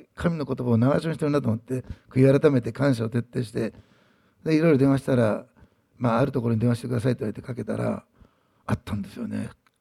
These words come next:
で、まあ、まあ、皆さん伝わらないと思うんでしょうけど、私はなんかすごいね、感謝するまでは出てこなかった。本当に悔い改めて感謝したら出てきたんですね。偶然と思う方は偶然と思ってください。私にとってはね、あの、見事な神の手でした。その、「神の言葉を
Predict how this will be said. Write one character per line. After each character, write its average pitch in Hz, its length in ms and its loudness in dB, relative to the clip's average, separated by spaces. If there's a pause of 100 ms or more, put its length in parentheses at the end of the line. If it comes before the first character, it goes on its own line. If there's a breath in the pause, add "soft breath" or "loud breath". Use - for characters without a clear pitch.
(760 loud breath)
で、 107 60 -4
ま 110 120 -2
あ、 - 80 -4
ま 135 80 -2
あ、 139 40 4
皆 196 140 12
さ 202 80 12
ん - 40 2
伝 - 100 -2
わ 170 80 10
ら 170 80 10
な 151 60 8
い 131 40 2
と 127 60 2
思 123 80 4
う 120 40 4
ん - 20 2
で 104 40 0
し - 20 -2
ょ 113 60 -2
う 107 40 -4
け 107 40 -6
ど、 113 60 2
私 139 240 2
は 175 60 8
な 165 60 2
ん 139 40 -2
か 113 60 0
す - 180 -12
ご 175 140 10
い 143 80 6
ね、 120 280 2 (560 soft breath)
感 208 260 10
謝 170 100 -2
す 139 120 -6
る 156 80 -2
ま 143 120 2
で 160 80 4
は 127 60 6
出 131 100 4
て 120 100 0
こ 113 100 -2
な 107 80 0
か 87 80 -8
っ 90 120 -12
た。 - 140 -20 (600 soft breath)
本 160 220 0
当 - 160 2
に 185 60 6
悔 180 200 10
い - 20 10
改 190 120 6
め 170 60 2
て 139 80 2
感 139 160 2
謝 117 120 2
し - 60 -4
た 113 60 2
ら 104 60 4
出 110 120 0
て 98 60 -4
き - 20 -10
た 101 80 -6
ん 190 60 -8
で - 60 -16
す - 60 -18
ね。 214 140 -4
偶 165 200 4
然 214 140 10
と 180 80 2
思 156 100 6
う 147 40 6
方 - 20 6
は 123 60 4
偶 120 100 2
然 135 120 4
と 120 60 -2
思 117 80 -2
っ - 20 -10
て - 80 -4
く 113 60 -2
だ 113 60 -4
さ 110 100 -4
い。 - 60 -10 (440 soft breath)
私 131 240 2
に 135 60 -2
と 180 60 8
っ 185 40 -2
て 185 100 0
は 120 60 4
ね、 113 60 4
あ 104 60 0
の、 95 60 -4
見 127 160 6
事 190 260 6
な 117 120 2
神 127 200 2
の 110 120 0
手 110 100 -8
で 107 80 -4
し - 80 -20
た。 104 100 -14
そ 104 100 -6
の、 101 100 -8 (380 soft breath)
「神 160 200 0
の 143 80 -2
言 127 200 0
葉 127 80 4
を 120 160 2